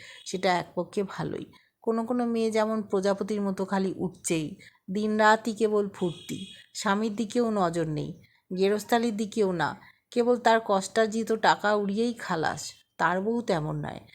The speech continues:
হ্যাঁ, এর জন্য তার বউকে ধন্য বলতে হয়, বীরেন নিজের মনে মনে বলে। সে নিজেও কম ধন্য দ-, নয়, একথাও সে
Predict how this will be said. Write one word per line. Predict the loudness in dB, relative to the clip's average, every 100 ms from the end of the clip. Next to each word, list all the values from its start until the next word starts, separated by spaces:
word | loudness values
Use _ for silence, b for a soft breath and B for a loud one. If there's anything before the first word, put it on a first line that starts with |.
| b b
হ্যাঁ, | -2 0 0
এর | -2 -6 -4
জন্য | -2 -2 0
তার | 0 2
বউকে | 0 -2 -4
ধন্য | -2 -2 -2
বলতে | 0 -2 -2 -6
হয়, | -6 -10 B B _ -2
বীরেন | 0 0
নিজের | -2 0 0 0
মনে | -2 -2
মনে | 0 -2 -2
বলে। | 0 0 -2 -8 B B B _
সে | -2 0 0 -2 -8
নিজেও | -4 -2 0 4 4 2
কম | 4 2 4 0
ধন্য | 0 2 2
দ-, | 2 0 0
নয়, | 0 0 0 -6 -10
একথাও | -2 0 2 2
সে | 0 -2 -2